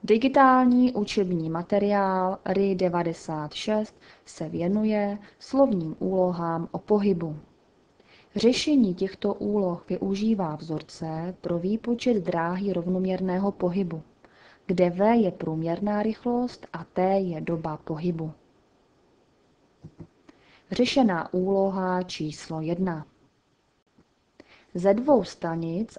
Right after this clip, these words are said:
A a B vyjely současně proti sobě dva vlaky. Jeden jel rychlostí padesát dva kilometrů za hodinu, druhý rychlostí čtyřicet osm kilometrů za hodinu.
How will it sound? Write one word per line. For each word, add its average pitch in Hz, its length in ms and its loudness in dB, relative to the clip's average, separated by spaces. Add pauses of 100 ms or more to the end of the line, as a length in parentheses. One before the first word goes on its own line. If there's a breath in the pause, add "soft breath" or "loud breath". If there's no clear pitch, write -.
A 196 220 0
a 175 180 -4
B 156 420 -6 (340 loud breath)
vyjely 240 400 6
současně 175 1040 -6
proti 240 340 0
sobě 185 560 -2
dva 170 260 -4
vlaky. 175 540 -2 (840 soft breath)
Jeden 240 380 8
jel 208 420 6
rychlostí 180 680 -2
padesát 160 560 -4
dva 175 240 -4
kilometrů 175 720 -4
za 185 160 -2
hodinu, 196 640 -4 (360 loud breath)
druhý 220 440 4
rychlostí 220 720 -2
čtyřicet 262 680 -4
osm 190 480 -2
kilometrů 165 800 -4
za 160 160 -2
hodinu. 170 560 -2